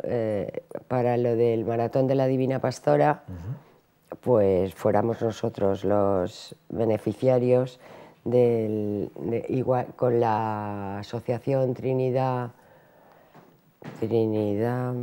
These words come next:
Speaker 1: Trinidad, Alfonso,
Speaker 2: Sí.
Speaker 1: ¿m? Eh, que nosotros fuéramos los beneficiarios de ese euro por camiseta que entraba en meta, bueno, y de un montón de cosas. Y entonces, claro, ahí ha salido el nombre de Abapace y todo lo que es Abapace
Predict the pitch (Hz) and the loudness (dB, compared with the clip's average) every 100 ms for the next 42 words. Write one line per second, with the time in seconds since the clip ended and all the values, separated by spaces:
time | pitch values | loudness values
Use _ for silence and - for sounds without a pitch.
0 | 127 - - 92 98 95 90 87 98 - | -8 -12 -8 -4 -2 -2 -2 -2 -2 2
1 | 117 - 147 143 135 143 - - 87 113 | 4 6 4 4 0 -2 -6 -6 -6 -4
2 | 120 135 - - - - - - - 131 | -2 -4 -8 -20 -20 -20 -20 -8 -2 0
3 | 120 113 120 113 110 107 107 104 104 104 | 0 0 0 0 0 -2 -4 -6 -6 -6
4 | 92 110 110 104 101 90 95 87 - 120 | -4 -2 -2 -4 -4 -4 -4 -6 -2 0
5 | 101 85 - 92 - 95 87 82 85 82 | 0 -2 -2 -6 -2 0 2 2 0 0
6 | 78 104 95 98 - 98 98 85 82 92 | -2 -4 -2 -4 -4 -4 -4 -4 -2 0
7 | 127 160 165 151 147 143 151 156 143 - | 2 2 2 2 0 0 0 0 -2 -10
8 | - - - - 135 110 98 107 120 117 | -18 -20 -14 0 2 4 2 2 2 2
9 | 107 - 95 85 82 78 69 64 - - | 0 0 2 0 0 -2 -4 -6 -10 -20
10 | - - - 131 117 113 156 - 143 175 | -20 -6 4 6 6 2 2 2 4 6
11 | 139 107 147 156 147 156 156 156 131 123 | 6 6 4 2 2 4 4 4 4 2
12 | 131 135 135 135 131 165 - 127 95 - | 2 2 4 2 2 0 2 0 0 -10
13 | - - _ - 120 - 143 143 143 - | -20 -20 _ -2 0 6 6 6 4 2
14 | 175 175 170 196 185 233 294 | 4 4 6 4 4 4 4